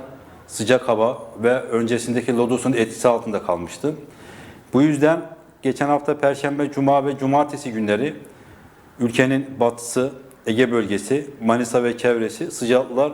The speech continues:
yirmi derecenin üzerinde seyretti. Hafta sonundan itibaren kuzeyden, e, Türkiye'yi etkilemeye başlayan yüksek basıncın etkisi altında kaldı. Ekranda gördüğünüz basınç haritası,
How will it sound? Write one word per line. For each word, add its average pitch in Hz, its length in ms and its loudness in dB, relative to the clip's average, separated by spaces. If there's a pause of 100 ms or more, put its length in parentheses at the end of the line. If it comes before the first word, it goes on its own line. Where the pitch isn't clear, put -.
yirmi 120 300 0 (420)
derecenin 117 480 0
üzerinde 117 560 2 (240)
seyretti. 95 600 -2 (760)
Hafta 139 340 4
sonundan 156 420 2
itibaren 131 540 2 (720)
kuzeyden, 151 680 2
e, 117 340 2 (140)
Türkiye'yi 127 420 0
etkilemeye 120 560 2
başlayan 120 460 2 (160)
yüksek 135 360 0
basıncın 131 400 0
etkisi 127 340 0
altında 101 380 0
kaldı. 98 400 -2 (540)
Ekranda 135 440 2
gördüğünüz 135 640 0
basınç 127 360 0
haritası, 104 520 -4